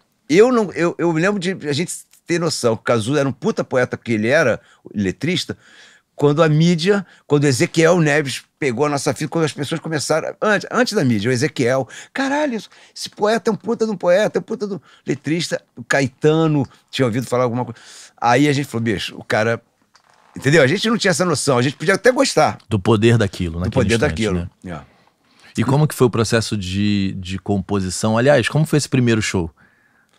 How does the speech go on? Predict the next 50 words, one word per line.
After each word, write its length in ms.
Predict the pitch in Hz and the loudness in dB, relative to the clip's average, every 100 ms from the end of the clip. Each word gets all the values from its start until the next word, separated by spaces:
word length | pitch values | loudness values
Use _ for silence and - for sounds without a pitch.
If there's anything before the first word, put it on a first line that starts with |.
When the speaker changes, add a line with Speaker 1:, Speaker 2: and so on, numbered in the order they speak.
| _ _ _ _ _ | _ _ _ _ _
Speaker 1:
Não 160 | 123 165 | -2 -2
teve. 320 | - 131 107 - _ | 0 -2 -4 -12 _
<laughs> 840 | 101 - - - - - - 359 - - - - - - - | -14 -4 -2 2 0 2 0 0 -2 0 -2 -4 -4 -4 0
Speaker 2:
O 60 | |
show 160 | 175 165 | 4 6
não 120 | 165 | 6
aco-, 160 | 143 - | 4 6
Speaker 1:
O 60 | |
Speaker 2:
não 100 | 165 | 6
Speaker 1:
melhor 200 | 170 208 | 8 6
de 80 | - 131 | 6 4
tudo 140 | 240 | 6
é 40 | 202 | 4
Speaker 2:
aconteceu. 20 | |
Speaker 1:
isso. 100 | 180 - - | 4 -2 0
Não, 200 | 254 220 | 4 6
a 40 | |
gente 160 | 175 220 | 4 2
chegou, 340 | - 175 202 | 0 4 4
cara. 180 | - 113 | 4 0
A 40 | 120 | 0
gente 160 | 190 | -4
foi 220 | - 196 240 | -2 2 2
pra 160 | 214 | 2
lá 120 | 151 175 | 0 0
com 120 | 247 | 0
o 40 | |
Hammond. 540 | 151 160 196 151 139 139 | 2 4 4 2 0 0
E 40 | |
levou 480 | 156 156 175 226 165 | 4 4 6 6 6
o 40 | |
Hammond 300 | 156 202 196 | 4 2 0
quando 120 | 185 | 0
entrou 220 | 175 - 165 | 0 0 0
na 100 | 143 | 2
casa 220 | 165 180 | 0 2
lá 140 | 147 | 4
daquele 300 | 143 131 151 | 4 2 0
meu, 100 | 151 | -2
a 160 | 131 - | -2 -4
gente 260 | - - 156 | -6 -4 2
levou 380 | 170 131 165 | 2 2 0
pra 180 | 180 180 | 2 2
lá. 240 | 147 165 185 _ - - - - - - _ _ | 4 2 0 _ -20 -20 -20 -20 -20 -20 _ _
É, 360 | 123 131 123 113 | -2 0 0 -2
sintetizador, 840 | - 127 123 113 78 90 160 131 | -4 -6 -6 -4 -4 0 2 2
sei 120 | 135 | 0
lá, 100 | 135 - - - _ | -6 -8 -20 -20 _
piano 220 | 135 143 | -2 0
elétrico. 540 | 104 131 170 139 - | 2 2 2 0 -6